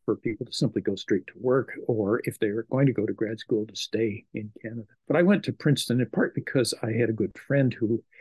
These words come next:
had been a year ahead of me at Toronto and had then gone to Princeton as well. And this is Al Aho, who, uh, shared that Turing Award last year. So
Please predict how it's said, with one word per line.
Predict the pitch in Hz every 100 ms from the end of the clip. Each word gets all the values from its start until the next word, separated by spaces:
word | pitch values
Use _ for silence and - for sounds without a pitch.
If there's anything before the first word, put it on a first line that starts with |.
| - -
had | 107
been | 104 117
a | 104
year | 123 104
ahead | - - 139
of | 156
me | 135 127 117
at | 117 120
Toronto | - 113 110 113 139 147 _ _ -
and | 117 113 110 -
had | 120 107 - _ _ _
then | 117 110 107
gone | 113 113 104
to | - -
Princeton | 110 101 113 110
as | 107 -
well. | 107 -
And | 185
this | 180
is | 147 123
Al | 110 107
Aho, | 123 117 104 - _
who, | 113 110 98 139
uh, | 104 107 _ _ _ - -
shared | - 123 110
that | 104 95
Turing | - 175 110
Award | 101 98 - -
last | 110 98 - -
year. | 113 98 - _ _
So | - 98